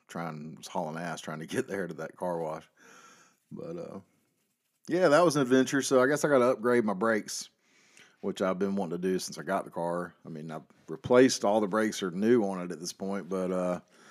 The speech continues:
you know, it just needs, the whole system needs to be upgraded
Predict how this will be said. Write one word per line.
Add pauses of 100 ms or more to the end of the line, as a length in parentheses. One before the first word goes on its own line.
(800)
you
know, (160)
it
just
needs,
the
whole
system
needs
to
be
upgraded